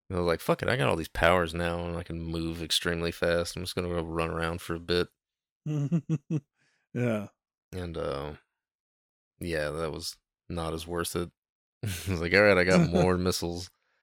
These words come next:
Speaker 1: Like,
Speaker 2: <laughs>
Speaker 1: uh,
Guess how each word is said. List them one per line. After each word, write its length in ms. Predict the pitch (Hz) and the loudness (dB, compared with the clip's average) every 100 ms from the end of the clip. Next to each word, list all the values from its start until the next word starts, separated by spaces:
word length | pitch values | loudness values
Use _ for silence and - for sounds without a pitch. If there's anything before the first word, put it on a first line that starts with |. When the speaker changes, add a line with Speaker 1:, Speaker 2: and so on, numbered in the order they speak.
| _ _ _ 147 - - | _ _ _ -2 -2 4
Speaker 1:
Like, 380 | 190 - 190 165 - | 4 6 4 4 0
Speaker 2:
<laughs> 40 | 135 _ _ _ _ _ _ - | -8 _ _ _ _ _ _ -8
Speaker 1:
uh, 400 | 90 90 87 | -4 -4 -6